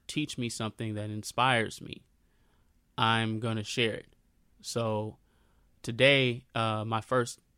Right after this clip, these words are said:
this person inspired me is Brene Brown. Uh, Brene Brown inspired me.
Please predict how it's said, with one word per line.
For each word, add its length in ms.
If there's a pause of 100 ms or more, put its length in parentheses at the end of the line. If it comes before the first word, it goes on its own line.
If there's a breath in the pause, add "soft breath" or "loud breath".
(680)
this 260
person 340
inspired 560
me 200
is 540
Brene 420
Brown. 380 (200)
Uh, 200
Brene 420
Brown 400
inspired 720
me. 200